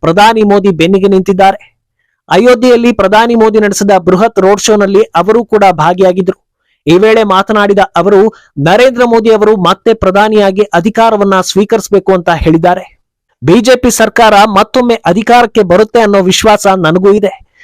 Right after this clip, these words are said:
ಯಾಕಂದ್ರೆ ಭಾರತದ ಮುಕ್ಕಾಲು ವಾಸಿ ಜನರು ಇದೇ ಅಭಿಪ್ರಾಯವನ್ನ ಹೊಂದಿದ್ದಾರೆ. ಕಳೆದ ಹತ್ತು ವರ್ಷಗಳಿಂದ ಉತ್ತಮ ಆಡಳಿತ ಕಂಡಿರೋ ಜನರು ಮತ್ತೆ ಮೋದಿಯನ್ನ ಗೆಲ್ಲಿಸ್ತಾರೆ" ಅಂತ ಹೇಳಿದ್ದಾರೆ. ಈ ಎಲ್ಲಾ ಬೆಳವಣಿಗೆಗಳನ್ನ ನೋಡ್ತಾ ಇರೋ ಜನರು ಬಿ ಜೆ ಪಿ ವಿರುದ್ಧ ಕಾಂಗ್ರೆಸ್ಗೆ ದ್ವೇಷ ಇದ್ರೆ ಪರವಾಗಿಲ್ಲ,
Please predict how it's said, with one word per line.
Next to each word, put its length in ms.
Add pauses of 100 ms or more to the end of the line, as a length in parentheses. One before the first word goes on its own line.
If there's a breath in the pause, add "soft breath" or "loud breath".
(220 soft breath)
ಯಾಕಂದ್ರೆ 460
ಭಾರತದ 500
ಮುಕ್ಕಾಲು 560
ವಾಸಿ 260
ಜನರು 520
ಇದೇ 240
ಅಭಿಪ್ರಾಯವನ್ನ 680
ಹೊಂದಿದ್ದಾರೆ. 640 (360)
ಕಳೆದ 280
ಹತ್ತು 340
ವರ್ಷಗಳಿಂದ 480 (240)
ಉತ್ತಮ 340
ಆಡಳಿತ 380
ಕಂಡಿರೋ 460
ಜನರು 440 (300 loud breath)
ಮತ್ತೆ 420
ಮೋದಿಯನ್ನ 560
ಗೆಲ್ಲಿಸ್ತಾರೆ" 640
ಅಂತ 180
ಹೇಳಿದ್ದಾರೆ. 680 (360)
ಈ 60
ಎಲ್ಲಾ 360
ಬೆಳವಣಿಗೆಗಳನ್ನ 760
ನೋಡ್ತಾ 340
ಇರೋ 200
ಜನರು 500 (220 loud breath)
ಬಿ 160
ಜೆ 160
ಪಿ 160
ವಿರುದ್ಧ 280
ಕಾಂಗ್ರೆಸ್ಗೆ 840
ದ್ವೇಷ 260
ಇದ್ರೆ 280
ಪರವಾಗಿಲ್ಲ, 500